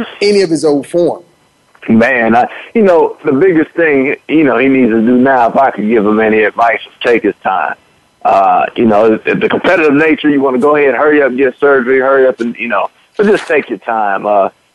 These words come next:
Speaker 2: you know, Doctor Andrews, uh, down here in Gulf Breeze, you know, I definitely will come down and see him and, uh, you know, talk to him and, and then see what he would say. Um, you know, that, that's definitely, uh, who's gonna do the surgery is huge.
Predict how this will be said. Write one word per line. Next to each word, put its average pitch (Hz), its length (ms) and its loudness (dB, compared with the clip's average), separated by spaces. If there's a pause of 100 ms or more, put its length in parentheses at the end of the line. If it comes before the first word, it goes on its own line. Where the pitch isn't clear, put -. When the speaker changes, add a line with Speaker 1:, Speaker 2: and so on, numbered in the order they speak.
Speaker 2:
you 151 80 0
know, 117 200 2
Doctor 143 340 0
Andrews, 139 880 0
uh, 104 440 0 (200)
down 135 240 0
here 131 160 0
in 123 60 2
Gulf 131 320 0
Breeze, 127 420 2
you 117 120 -2
know, 120 80 0
I 127 100 2
definitely 120 380 0
will 113 80 0
come 117 240 -2
down 117 240 0
and 107 80 -2 (100)
see 123 160 0
him 117 280 -2 (520)
and, 110 160 -2
uh, 104 260 2
you - 60 2
know, 131 160 2
talk 151 300 -2
to 139 60 0
him 139 360 0
and, 107 220 -2 (420)
and 123 180 0
then 123 160 2
see 220 140 0
what 196 160 4
he 160 100 4
would 117 280 0
say. 98 320 -4 (140)
Um, 95 500 0 (260)
you 120 100 -2
know, 120 160 0
that, 143 140 2
that's 135 200 0
definitely, 120 520 0 (380)
uh, 101 460 0
who's 143 440 0
gonna 127 240 2
do 131 160 2
the 117 140 -2
surgery 139 480 0
is 127 80 -2
huge. 139 560 2